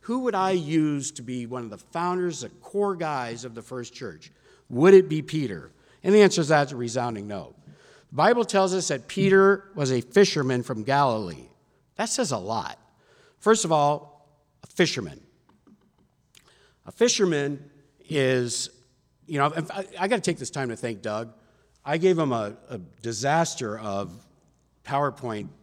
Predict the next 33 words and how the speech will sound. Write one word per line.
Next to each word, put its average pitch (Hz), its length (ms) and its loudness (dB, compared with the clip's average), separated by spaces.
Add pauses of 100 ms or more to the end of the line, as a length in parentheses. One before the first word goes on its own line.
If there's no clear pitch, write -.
(140)
presentation. 123 640 -8
All 113 80 -8
of 123 60 -8
a 117 40 -10
sudden, 120 240 -2
it 98 140 -8
looks 120 240 -8
like 110 160 -10
this 92 160 -12
beautiful 107 420 -8
thing. 110 320 -8
Uh, 85 180 -14 (240)
something 139 300 -12
magical 143 400 0
happened 135 340 -2
when 110 100 -8
it 101 60 -12
got 104 220 -10
to 95 100 -12
Doug. 87 280 -16
So 101 140 -16
thank 135 240 -6
you, 107 80 -10
Doug. 80 200 -14 (600)
Um, 110 300 -2 (440)
but 135 300 2
he 160 120 2
was 196 140 6
a 196 60 8
fisherman. 135 680 0 (640)
Fishermen 247 720 4 (400)
were 117 200 -6
vile, 170 800 2